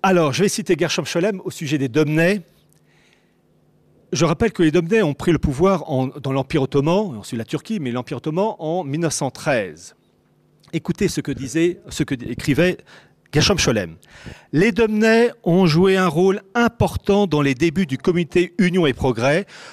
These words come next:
organisation du mouvement jeune turc qui eut son origine à Salonique. On a la preuve que David Bey, Bey, B E Y, un des trois ministres du premier gouvernement jeune turc et chef important du parti jeune turc, était un Domnay. Il faut mentionner ici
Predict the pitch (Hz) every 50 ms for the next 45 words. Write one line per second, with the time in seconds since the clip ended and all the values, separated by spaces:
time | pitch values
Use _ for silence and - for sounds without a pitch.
0 | - - - - _ - 214 190 180 160 196 170 180 151 175 165 - - 208 156
1 | 156 151 151 135 - 139 131 127 123 160 151 151 - - 208 208 196 - - 180
2 | 185 165 - 165 151 156 151 139 147 165 196 190 170 156 - 208 208 220 226 214
3 | 175 - - - - - - - _ _ _ _ _ _ _ _ _ _ _ _
4 | - - - - - - - 175 185 208 214 262 262 247 208 - - - 240 247
5 | 240 - - - 170 127 139 165 147 165 143 117 107 123 143 131 113 92 107 113
6 | 104 156 165 165 117 - 151 143 147 143 127 - - 113 101 - - - - -
7 | - - - - - - - - _ - 214 233 247 254 220 202 214 202 - -
8 | - 254 262 254 254 254 247 254 262 240 - - 185 - - 202 190 202 196 151
9 | 156 180 180 185 170 175 170 175 147 - 165 156 147 - 247 233 - - - -
10 | 190 156 - - - 185 165 - - _ _ - 269 269 254 247 - 233 202 -
11 | - - 214 196 160 160 - 165 143 - - 113 - 143 131 - - 247 - -
12 | - - - - - - _ - 165 156 - - 226 214 185 143 131 117 185 208
13 | 196 196 165 139 120 101 82 - - - - - - - - 151 - - - 165
14 | 147 165 156 - - 156 143 139 147 - - 233 202 - - - 147 151 185 208